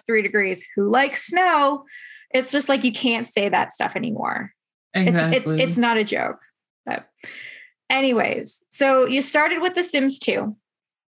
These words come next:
Speaker 1: I'm sure.
Speaker 2: Mm-hmm.
Speaker 1: And then you picked up The Sims four and you put it down.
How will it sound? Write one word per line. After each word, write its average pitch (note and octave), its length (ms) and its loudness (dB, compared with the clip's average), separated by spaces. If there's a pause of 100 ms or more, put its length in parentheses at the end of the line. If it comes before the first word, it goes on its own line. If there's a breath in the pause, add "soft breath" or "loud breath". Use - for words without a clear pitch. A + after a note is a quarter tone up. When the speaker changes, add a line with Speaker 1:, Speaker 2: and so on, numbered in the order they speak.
(160)
Speaker 1:
I'm A#3 160 2
sure. F3+ 140 4
Speaker 2:
Mm-hmm. F3 100 -4 (300 loud breath)
Speaker 1:
And A#3 240 0
then A3+ 540 0
you G#3+ 100 -6
picked C#4+ 240 -2
up D4 200 2 (120)
The B3+ 200 4
Sims B3 260 -2
four G#3 220 2
and G3+ 80 0
you G#3+ 80 -2
put A#3+ 120 -4
it A3+ 80 -2
down. F#3+ 340 0